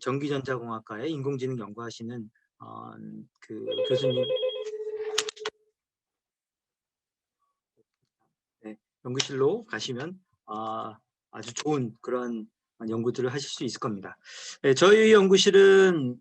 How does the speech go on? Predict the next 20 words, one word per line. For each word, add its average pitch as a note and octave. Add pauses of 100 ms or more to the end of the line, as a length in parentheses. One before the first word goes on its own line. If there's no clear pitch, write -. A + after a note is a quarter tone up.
그 C#3
영상 F#3+
가운데, C3 (160)
예, A#3+ (120)
의료 F#3
영상에 C3 (240)
좀 A#2
더 B2
포커스해서, D#3+ (200)
어, A2
이 A#2
인공지능을 B2
연구를 G#2+
하고 A#2+
있습니다. G2
그래서 B2
저희 A#2+ (240)
랩 A#2
이름도, A#2+ (280)
어, G#2